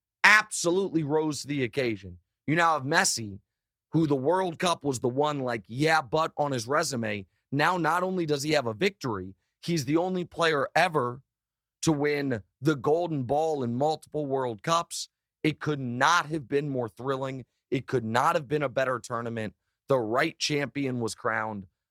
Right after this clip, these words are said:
I'm so thrilled. And now in twenty twenty-six, it's in the United States. It was absolutely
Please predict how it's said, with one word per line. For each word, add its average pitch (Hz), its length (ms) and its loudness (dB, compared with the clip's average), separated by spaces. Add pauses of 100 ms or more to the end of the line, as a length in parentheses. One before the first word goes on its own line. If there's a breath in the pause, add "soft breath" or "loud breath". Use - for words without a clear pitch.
(140)
I'm 120 220 2
so 160 360 0
thrilled. 127 640 -4
And 127 160 0
now 131 240 0
in 123 100 -4
twenty 127 300 -8
twenty-six, 117 600 -8
it's 98 140 -12
in 113 100 -4
the 107 80 -6
United 101 340 -8
States. - 400 -10 (380)
It 143 40 4
was 123 180 -2 (160)
absolutely 147 960 -2